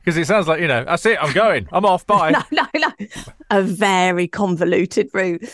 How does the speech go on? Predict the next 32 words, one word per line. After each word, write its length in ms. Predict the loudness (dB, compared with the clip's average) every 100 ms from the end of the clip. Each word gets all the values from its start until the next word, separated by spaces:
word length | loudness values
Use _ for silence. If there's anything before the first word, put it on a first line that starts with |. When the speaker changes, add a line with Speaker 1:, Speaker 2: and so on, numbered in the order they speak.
| -14 -14 -6 0
Speaker 2:
I 140 | 0 2
excelled 480 | -2 -2 -2 0 -2
in 120 | -6
three 240 | -6 -6
subjects. 680 | -4 -6 -4 -6 -6 -10 -8 -8 -10
<laughs> 220 | -16 -10 -4
I 80 |
was 160 | -2 -2 0
art, 460 | 2 2 -2 -16 _ _ _
music 440 | 0 0 -2 -6
and 100 | -6
P 260 | -4 0 2
E 280 | 2 0 -2
at 160 | -6 -8
school. 460 | -10 0 4 4
They 120 | 2 0
were, 120 | -2
like, 200 | -2 -2
not, 180 | -2 -4
not 160 | -6 0
overly 260 | 0 0
academic 520 | -6 -8 -8 -6 -6 -2
ones, 280 | -4 -4
but 160 | -6 -2
they 140 | 0
were, 360 | -2 -2 -4 -6 -10
<laughs> 180 | -14 0
they 120 | 2
were 80 | 2
my 160 | 0 -2
A 140 | -6
stars. 640 | -4 0 2 2 -2 -6